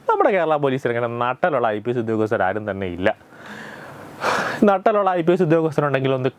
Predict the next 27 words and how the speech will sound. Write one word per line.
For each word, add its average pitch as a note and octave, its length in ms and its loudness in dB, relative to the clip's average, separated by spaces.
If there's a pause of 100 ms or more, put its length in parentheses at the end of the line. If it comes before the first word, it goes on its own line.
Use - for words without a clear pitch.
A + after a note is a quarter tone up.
കണ്ണുരുട്ടിയാൽ C3+ 580 2 (140)
ഏത് D#3+ 240 0
എം A#2+ 140 -4
എൽ D3+ 120 0
എ - 60 2
അല്ല, G#2+ 200 0 (280)
ഭരിക്കുന്ന C3 380 2 (100)
മന്ത്രിമാർ E3 540 0
പോലും A2+ 220 -2
നിന്നും C#3+ 380 0 (200)
മൂത്രമൊഴിക്കും. G#2 600 0 (300)
കാരണം D#3 140 2
അങ്ങനത്തെ E3 360 2
നട്ടലുള്ള C#3 520 2 (100)
ആരും A#2 260 -2
തന്നെ A2+ 140 -2 (100)
ഇല്ല B2 220 4 (100)
എന്നതാണ് G2 400 -2 (360)
വസ്തുത. G2+ 360 2
കാരണം B2+ 240 0 (280)
ഈ A#2 100 6 (380)
എം B2 100 0
എൽ C#3 120 2
എമാരുടെയൊക്കെ B2+ 440 0
മുന്നിലൊക്കെ A2 580 0 (220)
ഇവർ A#2+ 180 2
ചെന്ന് A2+ 320 0